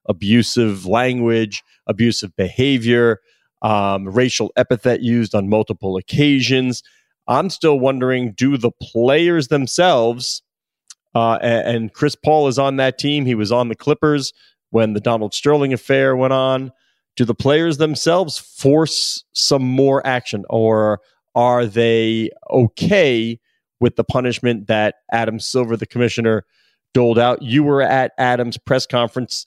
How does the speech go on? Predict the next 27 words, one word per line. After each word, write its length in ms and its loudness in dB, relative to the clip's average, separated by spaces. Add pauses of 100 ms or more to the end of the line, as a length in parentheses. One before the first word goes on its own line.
and 120 2
I've 180 0
known 200 0
Adam 460 -2
a 100 0
very 520 0
long 280 -2
time. 320 -8 (100)
I 60 0
mean, 160 2
I'm 140 0
talking 340 -2
almost 480 -4
three 260 2
decades 580 -2
now, 280 0 (420)
uh, 440 -2 (100)
as 360 -2
sort 140 -2
of 80 -6
an 80 -2
N 100 -2
B 140 -2
A 40 0
entertainment 520 -2
person, 500 -2
then 320 -2